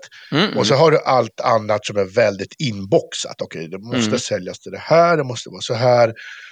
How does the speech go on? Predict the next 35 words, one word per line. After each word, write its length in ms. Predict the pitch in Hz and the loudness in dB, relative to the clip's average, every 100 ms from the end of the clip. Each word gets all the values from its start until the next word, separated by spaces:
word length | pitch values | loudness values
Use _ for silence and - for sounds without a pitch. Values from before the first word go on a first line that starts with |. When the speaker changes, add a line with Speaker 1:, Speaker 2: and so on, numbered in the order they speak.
| - - | -20 -8
Speaker 2:
Eh, 220 | 104 98 98 | -4 -2 -2
man 160 | 107 | -6
får 140 | - - | -8 -4
inte 320 | 160 107 135 | -2 -2 -2
samarbeta 680 | - 110 104 98 95 95 90 | 2 2 2 -2 -4 -6 -8
med 120 | 87 | -8
det 60 | 92 | 0
där. 340 | 135 131 131 | 2 4 0
<laughs> 140 | - - | -2 -2
Du 60 | |
vet, 160 | 147 - | -2 0
så 100 | 110 | 0
här, 180 | 107 110 | 2 2
Speaker 1:
Nej. 440 | 190 202 127 107 117 | 2 2 0 -2 0
Speaker 2:
vilket 460 | 143 160 147 156 143 | 0 0 -2 -4 2
gör, 300 | 151 165 131 | 4 6 4
om 160 | 120 | 2
någon 240 | 156 175 135 | 2 2 0
kanske 360 | - 120 95 113 | 0 0 0 -8
kommer 300 | 113 104 104 | -4 -4 -4
och 60 | 104 | -2
gör 160 | 104 | -2
en 100 | 98 | -2
an-, 300 | 107 101 107 - - | -4 -4 -6 -18 -2
tvärt 300 | 120 - - | -2 -2 -8
emot 320 | 123 170 110 _ - | -4 -4 -4 _ -12
en 100 | 92 | -10
hel 320 | 104 98 90 | -6 -4 -4
bransch, 440 | 87 120 80 85 - | 0 0 0 -8 -10
det 100 | 104 - 127 | -10 -10 -6
tror 100 | 117 | -6
jag 100 | 104 | -8
det, 60 | - - | -18 -4
och, 180 | 123 | 0
och, 120 | 156 | 2